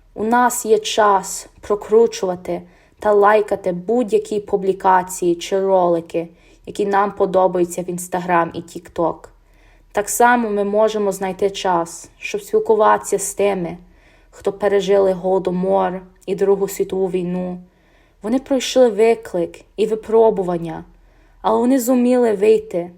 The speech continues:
і передати свою культуру нащадкам, щоб ми могли називатися українцями.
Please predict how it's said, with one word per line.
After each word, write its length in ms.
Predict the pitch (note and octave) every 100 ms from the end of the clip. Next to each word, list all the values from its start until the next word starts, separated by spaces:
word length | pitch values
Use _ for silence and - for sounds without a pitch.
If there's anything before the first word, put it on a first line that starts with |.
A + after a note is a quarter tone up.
| -
і 80 | G3+
передати 580 | A3 A3 G#3 G#3 G#3+ G#3
свою 340 | - G#3 G#3
культуру 600 | - G#3 - A3 G#3 F#3+
нащадкам, 960 | F#3 F#3 F3+ - G#3 F#3 F3+ - E3+ F3+ - _ _ _ _
щоб 240 | - A3
ми 180 | G#3 A#3
могли 300 | A#3+ A3+ A3+
називатися 680 | G#3+ G3 G3+ F#3+ F#3+ - F#3+
українцями. 880 | F3+ - F#3 F3+ F3 F3 E3+ E3